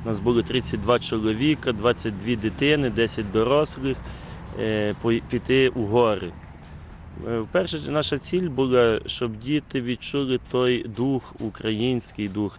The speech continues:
Бо, на жаль, сьогодні ми бачимо, що нелегкий час Україна переживає. І ми поїхали саме в гори,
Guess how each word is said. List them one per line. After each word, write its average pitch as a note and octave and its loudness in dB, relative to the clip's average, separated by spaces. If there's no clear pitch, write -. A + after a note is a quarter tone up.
Бо, A2+ 4
на A#2+ 0
жаль, D#3 0
сьогодні A#2+ -2
ми A#2 0
бачимо, A#2 2
що - -6
нелегкий A#2 -2
час D3+ 0
Україна A#2+ -4
переживає. A2 0
І A#2+ -4
ми D3 0
поїхали C3+ 2
саме B2+ 0
в A#2 0
гори, C#3 2